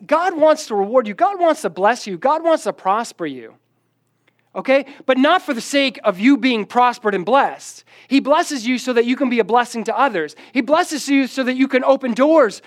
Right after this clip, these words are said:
for others, so that you can employ others, so that you can pour out into others. So please don't ever get it twisted. So let's define that word fast, right?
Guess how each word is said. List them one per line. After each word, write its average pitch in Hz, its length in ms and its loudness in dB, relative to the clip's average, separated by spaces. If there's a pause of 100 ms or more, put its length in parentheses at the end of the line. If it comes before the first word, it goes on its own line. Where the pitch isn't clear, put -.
(140)
for 196 180 0
others, 151 460 -2 (140)
so 262 120 -4
that 247 80 -2
you 277 160 0
can 285 120 2
employ 320 640 2
others, 185 340 -4
so 247 80 -6
that 254 80 -2
you 269 100 0
can 254 120 -6
pour 302 400 4
out 285 400 2 (360)
into 277 520 -2
others. 240 360 0
So 247 100 -6
please 370 460 -2
don't 254 200 0
ever 254 240 -2
get 226 180 0
it - 160 -8
twisted. 127 580 -14 (1700)
So 233 120 -6
let's 320 200 0
define 269 400 0
that 214 180 2
word 190 240 0
fast, 151 560 -6
right? 202 320 -4